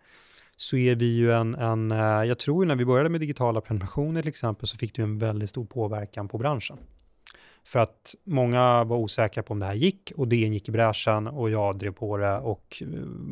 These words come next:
nu är alla tidningar där. Till och med, eh, nu, Expressen är den sista nu som har anslutit sig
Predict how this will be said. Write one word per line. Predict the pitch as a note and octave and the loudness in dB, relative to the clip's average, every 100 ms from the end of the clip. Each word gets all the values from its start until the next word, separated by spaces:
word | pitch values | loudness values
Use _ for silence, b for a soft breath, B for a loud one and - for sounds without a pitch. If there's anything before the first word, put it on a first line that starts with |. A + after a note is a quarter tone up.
| C3+ | -6
nu | D3+ B2 A2+ | -2 0 0
är | A#2 | 0
alla | A2 G#2 A2 | 0 0 -2
tidningar | - G#2+ G2+ G#2 | -2 -6 -6 -4
där. | C3 - _ _ _ _ - | -4 -6 _ _ _ _ -6
Till | - A#2 | 0 0
och | A2+ | 2
med, | G#2+ G#2+ G2+ | 0 0 0
eh, | G#2 G2+ - _ _ - | 0 -2 -6 _ _ -8
nu, | C3 - | -8 -6
Expressen | C#3+ - D3 - | -6 2 2 2
är | |
den | A2+ | -2
sista | - - A#2+ | -2 -4 -4
nu | G#2+ | -4
som | - | -4
har | G2+ | -6
anslutit | - A#2+ C#3 | -4 -6 -6
sig | - - | -10 -14